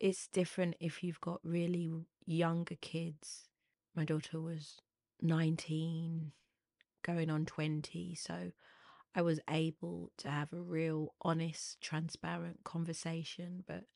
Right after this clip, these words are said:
it will not be the same if you have a child that is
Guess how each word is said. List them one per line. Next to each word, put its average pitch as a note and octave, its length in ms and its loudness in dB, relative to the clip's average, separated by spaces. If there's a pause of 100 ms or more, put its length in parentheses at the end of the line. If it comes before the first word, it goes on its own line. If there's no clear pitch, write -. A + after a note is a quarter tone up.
(600)
it - 160 0
will D#3+ 120 2
not D#3+ 300 2
be D#3+ 140 0
the E3 100 -4
same E3+ 680 -4
if - 260 -4
you E3 180 -4
have D#3+ 360 -2 (100)
a E3 80 -8
child E3+ 560 -6
that E3+ 160 -8
is E3+ 320 -6